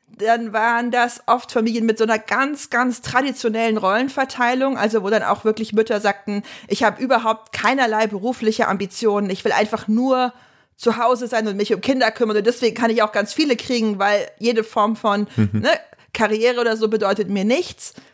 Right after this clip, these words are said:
Speaker 1: Damit habe ich mich nicht identifizieren können. Oder Leute mit so super vielen Kindern <laughs> waren irgendwie so total krass religiös oder in irgendwelchen Sekten, wo Verhütungsmittel verboten waren oder so. Also ich hatte dann oft so Assoziationen von,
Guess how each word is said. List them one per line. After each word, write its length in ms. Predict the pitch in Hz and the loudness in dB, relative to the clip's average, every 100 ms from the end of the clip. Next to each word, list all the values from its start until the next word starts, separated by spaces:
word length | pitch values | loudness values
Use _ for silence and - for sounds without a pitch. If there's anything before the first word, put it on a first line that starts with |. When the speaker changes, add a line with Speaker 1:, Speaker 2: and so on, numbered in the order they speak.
| _ | _
Speaker 1:
Damit 260 | 226 247 254 | 0 2 0
habe 160 | 254 | -2
ich 100 | 254 | -2
mich 140 | 254 233 | -2 -2
nicht 140 | 240 | -2
identifizieren 800 | 247 240 240 233 226 - 247 240 | 0 0 0 -4 -8 -2 -2 0
können. 360 | 247 233 233 240 - - - _ - | 0 0 -2 -4 -12 -20 -20 _ -2
Oder 600 | 240 277 277 262 277 285 - _ - | 2 2 2 2 0 -2 -12 _ 0
Leute 240 | 226 240 | 0 2
mit 140 | 226 226 | -4 0
so 140 | 226 | 0
super 320 | 226 262 240 | 0 2 0
vielen 400 | 240 247 240 247 | 0 0 0 2
Kindern 440 | - 247 240 233 214 - - | 0 0 2 0 0 -6 -10
<laughs> 280 | - - - | -14 -14 -4
waren 280 | 226 220 226 | 0 2 2
irgendwie 480 | 226 233 214 240 277 | 2 0 -2 0 2
so 160 | 226 | 2
total 440 | 277 302 - 254 254 | 0 -2 0 0 0
krass 480 | - 226 269 269 220 | -4 -2 0 0 -2
religiös 680 | 233 220 240 262 403 - - | 0 0 0 2 0 0 0
oder 180 | 254 233 | 2 2
in 80 | |
irgendwelchen 600 | 214 254 226 196 - 277 220 | 0 -4 -2 0 2 0 2
Sekten, 460 | 220 - - 202 | 0 0 -4 0
wo 120 | 208 - | 2 2
Verhütungsmittel 800 | 220 262 254 220 - 247 403 311 | 2 0 0 -4 -2 0 0 2
verboten 560 | 208 202 202 - 196 | 0 2 0 0 -2
waren 200 | 170 202 | 0 2
oder 140 | 220 240 | 2 2
so. 60 | |
Also 140 | 247 262 | 2 0
ich 100 | 269 | -2
hatte 140 | 247 | 0
dann 160 | 240 196 | 0 0
oft 180 | 262 - | 0 2
so 80 | |
Assoziationen 840 | 226 - 311 - 226 - 240 240 240 | 2 0 -2 0 0 0 0 0 -2
von, 260 | 220 220 | 0 0